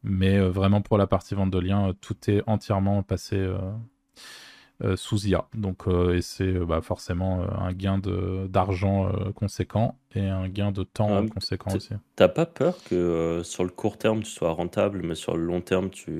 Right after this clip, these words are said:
Speaker 2: niques ton site ?
Speaker 1: Ben, je pense que la bonne stratégie, c'est de faire ce que tu viens de dire. C'est-à-dire de
Speaker 2: Moi, c'est
Speaker 1: vendre, par
Speaker 2: mixé,
Speaker 1: exemple,
Speaker 2: en fait.
Speaker 1: tu vois, tous les articles que tu vends, tu les vends, euh, tu, tu, tu fais de l'I A.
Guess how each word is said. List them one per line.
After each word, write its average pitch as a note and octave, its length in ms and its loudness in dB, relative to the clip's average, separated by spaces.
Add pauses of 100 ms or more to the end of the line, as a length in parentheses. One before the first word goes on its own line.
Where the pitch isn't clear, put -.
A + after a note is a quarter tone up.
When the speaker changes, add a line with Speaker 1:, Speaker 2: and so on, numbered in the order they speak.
(100)
Speaker 2:
niques E2+ 180 -8
ton F2 120 -4
site ? - 460 -8
Speaker 1:
Ben, A2 180 6
je - 120 -4
pense C3+ 220 4
que G2 720 6
la G2 140 4
bonne A2 160 4
stratégie, A2 460 0
c'est - 160 -8
de - 40 -10
faire G2 140 0
ce - 80 -14
que G#2 60 0
tu - 160 -8
viens G2+ 100 2
de G2 60 2
dire. F2 180 0
C'est-à-dire G2 380 2
de F#2+ 340 2
Speaker 2:
Moi, G#2 320 6
c'est A#2+ 140 8
Speaker 1:
vendre, F#2 100 4
par G#2+ 120 6
Speaker 2:
mixé, G#2+ 120 6
Speaker 1:
exemple, A#2 260 6
Speaker 2:
en D#2+ 60 -2
fait. - 140 -12
Speaker 1:
tu A2 80 -2
vois, G#2+ 100 4
tous - 180 0
les B2 200 6
articles - 320 -2
que - 100 2
tu A2 220 -2
vends, A2+ 280 4
tu - 200 -2
les G2 100 6
vends, G2+ 360 4
euh, F#2 120 2
tu, F#2+ 220 -8
tu, G2 260 -8
tu - 140 -20
fais - 160 -2
de F#2+ 100 -6
l'I F#2+ 100 2
A. C3 200 2